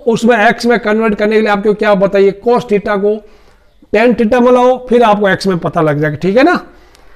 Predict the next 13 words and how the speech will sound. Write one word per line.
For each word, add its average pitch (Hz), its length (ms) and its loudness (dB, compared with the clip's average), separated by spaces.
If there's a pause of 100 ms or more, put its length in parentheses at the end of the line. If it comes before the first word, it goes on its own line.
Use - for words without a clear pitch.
(340)
ये 254 140 4
मैं 220 120 4
आपको 196 220 2
अभी 175 160 2
convert 165 320 0
करना 165 180 -2
पड़ता 165 160 0
है। 214 60 4
You 254 120 4
can 320 120 6
use 285 240 2
triangle 190 400 4
law, 147 80 -2